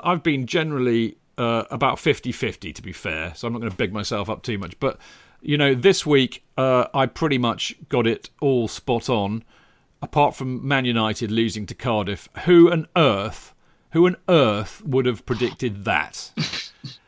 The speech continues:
Not even I would have predicted those idiots would lose two nil. Um, but I predicted that Arsenal would draw with, oh, I got that wrong too. So that's two I got wrong. Apologies.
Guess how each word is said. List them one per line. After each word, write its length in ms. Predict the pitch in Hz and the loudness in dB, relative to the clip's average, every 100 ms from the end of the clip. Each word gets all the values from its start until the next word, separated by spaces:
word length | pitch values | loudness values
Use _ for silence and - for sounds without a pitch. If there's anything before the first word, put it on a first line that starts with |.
| _ _ 127 | _ _ -2
Not 240 | 151 190 | 4 6
even 240 | 196 175 | 6 6
I 260 | 165 175 156 | 4 6 6
would 140 | 110 | 4
have 80 | - | -2
predicted 380 | 120 107 - 104 | -6 -6 -6 -2
those 200 | 120 110 - | -2 -2 -2
idiots 400 | 127 110 98 117 | 0 0 -2 -6
would 100 | 107 | -4
lose 260 | 110 101 | -2 -4
two 260 | - 123 104 | -4 -2 -2
nil. 360 | 110 98 92 _ - - - | -2 -2 -6 _ -20 -20 -2
Um, 480 | 135 143 139 123 - | 2 4 2 -4 0
but 100 | 160 | 6
I 100 | 156 | 8
predicted 500 | 147 147 196 - 139 | 6 2 0 0 -2
that 180 | 143 - - - | -2 -4 -14 0
Arsenal 340 | 156 135 143 | 2 2 0
would 120 | 131 113 | -2 0
draw 420 | 135 131 127 - - | 2 2 2 -2 -8
with, 220 | 127 110 - 127 | -6 -6 -6 2
oh, 100 | 147 | 4
I 80 | |
got 120 | 147 156 | 6 6
that 160 | 135 | 6
wrong 180 | 120 117 | 4 -2
too. 220 | - 101 | -4 -4
So 140 | - 127 | -4 -6
that's 120 | 123 | -6
two 280 | - 143 101 | 0 2 2
I 60 | |
got 140 | 92 85 | 0 -6
wrong. 180 | 95 - | -8 -12
Apologies. 560 | - 92 85 98 95 | -16 -10 -10 -8 -12